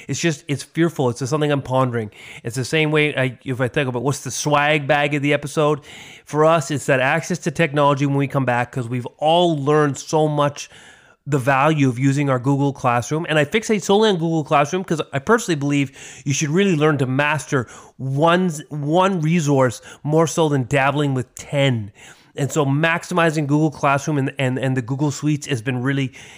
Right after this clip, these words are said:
important for me. But then I worry about going back to school, not having full access to it anymore. So, uh, what was it for? Like, I don't wanna lose it. I don't want, like, all this rich learning for myself and my students and give up on it.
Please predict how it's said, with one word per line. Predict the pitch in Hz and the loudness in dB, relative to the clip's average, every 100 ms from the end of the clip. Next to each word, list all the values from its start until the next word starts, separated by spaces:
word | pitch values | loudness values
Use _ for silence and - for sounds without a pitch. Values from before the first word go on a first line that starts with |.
| - - | -12 -6
important | 131 147 165 156 | -4 0 0 0
for | 139 | -2
me. | 127 | 0
But | 120 131 | 0 0
then | 170 | 2
I | 170 | 2
worry | 156 175 180 | 4 4 4
about | 175 175 151 | 4 2 2
going | 165 165 | 0 2
back | 165 165 | 0 0
to | - | -4
school, | - 156 | -2 0
not | 147 156 | 2 2
having | 165 170 170 | 2 0 -2
full | - 180 | -2 0
access | 175 220 - 175 - | 2 0 0 -4 -2
to | 139 | -2
it | 131 | 0
anymore. | 127 123 120 107 - - - | -2 0 -2 -2 -10 -20 -10
So, | 170 165 156 139 143 147 | 0 2 2 -4 -10 -10
uh, | 76 78 - - - - 71 - | -10 -12 -16 -16 -16 -16 -18 -18
what | - 180 185 | -4 0 2
was | 185 | 2
it | 190 | 0
for? | 233 247 269 247 214 | 2 4 6 6 4
Like, | 185 180 | 4 4
I | 190 | 4
don't | 208 | 4
wanna | 226 | 4
lose | 196 196 262 | 4 2 2
it. | 247 233 214 | 4 4 4
I | |
don't | 196 | 4
want, | 196 151 | 2 2
like, | 180 160 160 | 0 0 2
all | 190 202 | 4 4
this | 220 - - | 4 0 -6
rich | 139 180 - | 0 0 0
learning | 156 165 190 | 0 2 2
for | 160 | 0
myself | 147 131 170 160 | 0 2 0 -2
and | 156 | -2
my | 131 | -4
students | - 175 202 - - - - - | -2 -4 -4 -10 -18 -18 -18 -4
and | 147 | -2
give | 139 139 | 2 2
up | 156 170 | 2 2
on | 175 185 | 2 4
it. | 190 | 0